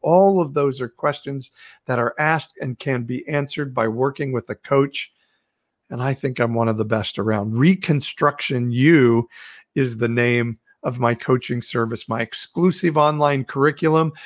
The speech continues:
working with other people who are on the same journey as you, who will affirm that you are not alone. We will do this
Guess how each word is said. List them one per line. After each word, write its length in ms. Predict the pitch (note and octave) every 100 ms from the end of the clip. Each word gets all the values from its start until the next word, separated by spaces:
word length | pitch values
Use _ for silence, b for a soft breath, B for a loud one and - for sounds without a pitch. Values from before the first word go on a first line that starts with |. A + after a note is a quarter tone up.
| B B
working 560 | B2 D3+ F#3+ - D#3
with 160 | D3 - -
other 260 | E3+ E3
people 380 | D3+ - D#3+ E3
who 120 | C3+
are 80 | D3
on 140 | C#3 C3
the 80 |
same 460 | A#2+ - D#3 D#3+ D#3+
journey 360 | C3 C#3 C#3+ C#3
as 220 | B2 A#2
you, 220 | B2 B2+ B B
who 160 | - D#3+
will 200 | C#3+ B2+
affirm 540 | A#2 - D#3 D3+ C3+
that 160 | B2 A#2+
you 220 | C3+ C3
are 120 | A#2+
not 280 | A#2 A#2+ C3
alone. 400 | C3+ B2+ B2 A#2+
We 120 | B2
will 200 | B2 A#2
do 420 | A2+ A2 D3+ F3+ F#3+
this 340 | D3+ E3 -